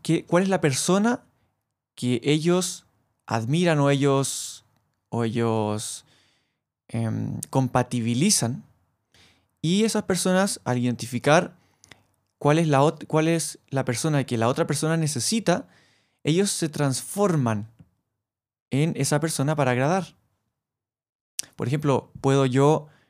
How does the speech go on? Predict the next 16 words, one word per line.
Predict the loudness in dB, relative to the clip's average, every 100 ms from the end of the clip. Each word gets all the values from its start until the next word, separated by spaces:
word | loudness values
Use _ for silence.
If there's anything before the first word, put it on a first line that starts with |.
| _ _ _ _ -8
eh, | -6 -4 -4 -6 -10
si | -10 -6
es | -6
que | -4 0
yo | 2 2 0
quisiera | -4 0 0
agradar, | 2 2 2 0 -6 -16 _ _ -20 -20 _ _ _
empiezo | -8 -4 -2 0
a |
identificar | 0 -2 -4 -2 0 0 -2 -14 _ _ _ _ _ _ _ _
cuál | 2 2
es | 2 0 -6 -10 _ _ _ _
la | -4 0 2 2
persona | 0 0 2 2 2 -2 _ _ _ _ _ _ _
a | 0 2
la | 2